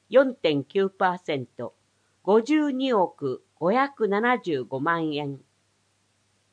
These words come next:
使用料及び手数料、一点四パーセント。十五億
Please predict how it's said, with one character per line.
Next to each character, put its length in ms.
使 240
用 240
料 340
及 300
び 160
手 220
数 320
料、 400
一 320
点 300
四 220
パ 240
ー 40
セ 200
ン 60
ト。 280
十 300
五 280
億 400